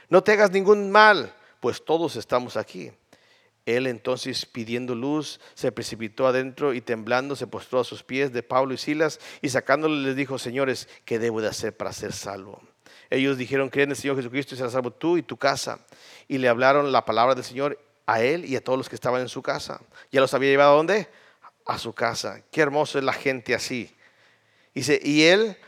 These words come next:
tomándoles en aquella misma hora de la noche, en la noche, madrugada posiblemente, ¿qué hizo?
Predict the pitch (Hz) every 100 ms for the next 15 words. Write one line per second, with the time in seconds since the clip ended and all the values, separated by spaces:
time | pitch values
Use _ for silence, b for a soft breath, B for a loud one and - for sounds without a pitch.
0 | b - 147 135 165 180 175 170 - 135
1 | 127 117 - 165 160 160 147 151 160 151
2 | - _ 135 127 123 135 170 - 123 95
3 | 120 117 110 117 156 208 - 123 95 -
4 | _ _ _ _ _ _ _ 127 135 123
5 | 135 156 - - 139 143 147 131 104 B
6 | B B B 156 156 156 170 139 151 -